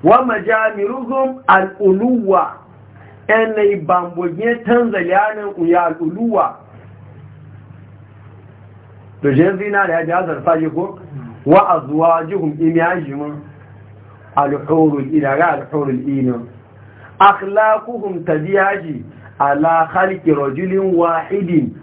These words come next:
Tabi'a ay tabi'a zaini. Bi ma'ana a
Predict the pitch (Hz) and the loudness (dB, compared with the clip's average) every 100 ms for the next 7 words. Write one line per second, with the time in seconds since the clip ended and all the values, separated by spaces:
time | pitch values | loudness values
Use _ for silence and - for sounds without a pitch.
0 | - - - - - 139 131 165 175 185 | -20 -20 -20 -20 -4 -2 0 2 2 2
1 | 151 135 139 - 135 127 170 160 170 147 | -2 -8 -10 -6 -4 0 2 2 0 -2
2 | 147 147 160 160 - - - - 196 233 | -2 -2 -4 -6 -16 -20 -18 -2 0 2
3 | 220 180 170 190 196 190 - - 165 | 2 0 -2 -2 -4 -4 -4 4 4